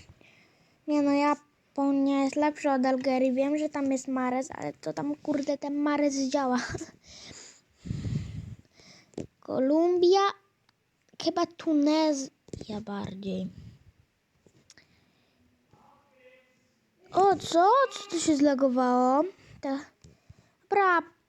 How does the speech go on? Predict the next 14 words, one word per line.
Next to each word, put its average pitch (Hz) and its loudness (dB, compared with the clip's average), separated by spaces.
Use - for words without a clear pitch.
walić 269 0
to 254 -4
pewnie 254 0
coś 254 -8
się 254 -4
zlagowało. 240 -2
Więc - -16
to - -6
tu - -8
chyba... - -8
i 302 0
co? 370 2
No 302 -8
i - -20